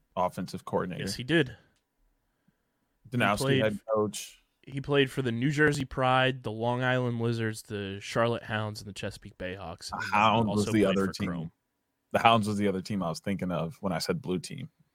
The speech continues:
Speaker 1: but I couldn't get the name out.
Speaker 2: He also played
Speaker 1: But
Speaker 2: for
Speaker 1: yeah.
Speaker 2: the Colorado Mammoth, Rochester Nighthawks, and Philadelphia Wings.
Speaker 1: I, I could see him being head coach.
Speaker 2: I like that.
Speaker 1: And then Belichick being offensive coordinator. He played attack when he did play.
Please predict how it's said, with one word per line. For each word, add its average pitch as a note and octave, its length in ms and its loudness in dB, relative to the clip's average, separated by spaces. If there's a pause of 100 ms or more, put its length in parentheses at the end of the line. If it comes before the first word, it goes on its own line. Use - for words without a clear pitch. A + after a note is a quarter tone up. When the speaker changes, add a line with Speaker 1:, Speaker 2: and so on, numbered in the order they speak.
Speaker 1:
but F#2+ 120 -2
I E2 40 -10
couldn't - 240 -8
get F2+ 120 -8
the - 60 -10
name F2 240 -8
out. F2 200 -6 (360)
Speaker 2:
He B2+ 80 -8
also A2+ 160 -8
played A#2 160 0
Speaker 1:
But A2+ 80 8
Speaker 2:
for G#2 40 4
Speaker 1:
yeah. A#2+ 100 6
Speaker 2:
the G#2+ 60 4
Colorado A#2 360 0
Mammoth, A2+ 320 -2
Rochester G#2 440 -8
Nighthawks, G#2+ 440 -10
and A2+ 100 -12
Philadelphia A#2 380 -10
Wings. C3+ 340 -14 (1300)
Speaker 1:
I, F2+ 220 0
I G2 140 4
could C3+ 200 6
see A#2+ 220 4
him A2 260 0
being F#2+ 500 0 (580)
head F#3+ 160 -2
coach. G2 300 0
Speaker 2:
I F3 140 10
like E3 300 8
that. A#2 380 -2 (920)
Speaker 1:
And A2 180 2
then G2+ 340 4 (400)
Belichick G2+ 440 4
being G2+ 220 2
offensive F#2 380 -2
coordinator. G2 460 2
He A#2 120 0
played B2 220 10
attack G2+ 360 6
when G2+ 100 0
he E2 60 0
did F2+ 200 4
play. F2 260 -4